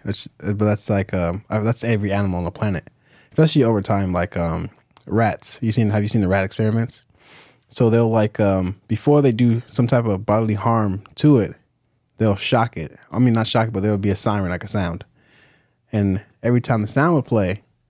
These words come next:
it would get scared 'cause it knows the next thing's about to happen is <laughs> "Motherfucker's about to electrocute me." <laughs> And, and it, it, it, it adapted so well over time that when the, when his kids heard the sign, not, uh, the sound,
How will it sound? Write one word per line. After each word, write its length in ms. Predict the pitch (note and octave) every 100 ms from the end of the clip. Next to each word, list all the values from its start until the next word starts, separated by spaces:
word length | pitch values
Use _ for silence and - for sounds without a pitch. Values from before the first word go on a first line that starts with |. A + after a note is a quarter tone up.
| _ -
it 40 | A#2
would 80 |
get 120 | A2 G2+
scared 400 | - C#3+ C3+ A#2
'cause 120 | G2+
it 120 | G2
knows 360 | G#2+ A#2 G2+ F#2+
the 80 | G2+
next 220 | A2 -
thing's 200 | A#2+ A2
about 140 | G2+
to 80 | G#2
happen 240 | D#3+ E3+ A#2
is 220 | G#2+ G2+
<laughs> 680 | A#2 A3 G#3 - - - -
"Motherfucker's 320 | C#3+ D3+ A#2+
about 200 | A#2 A2
to 60 |
electrocute 480 | A2+ F3+ - D3 F3
me." 60 | E3
<laughs> 800 | - - C#4+ F#3+ G#4 - B4 - B4+ - F#4+ - - - - D5
And, 380 | G#3+ F3+ - D#3+ - - - - F2
and 280 | D3 C3 - -
it, 180 | C3+
it, 180 | C3 C3+ -
it, 340 | C#3+ A#2+ -
it 120 | C#3
adapted 540 | D3 G2+ A#2 C#3 C#3+ A#2
so 280 | - C3 C3+
well 240 | C3 C3
over 180 | A#2 G#2
time 480 | - B2 A#2+ G2 G#2+ _ _ _ _
that 200 | A#2 G#2+
when 180 | G2+ A#2
the, 180 | G2+ G#2 - _ _ _ G2 A2
when 160 | B2+
his 160 | B2 A2+
kids 540 | - D#3 C#3+ G#2 - - -
heard 240 | A#2+ A2+
the 80 | G#2
sign, 460 | - G#2+ F2+ F2+ - -
not, 240 | A#2+ A2+
uh, 100 | G2+
the 140 | G2 F#2+
sound, 440 | - A#2+ G2+ F2+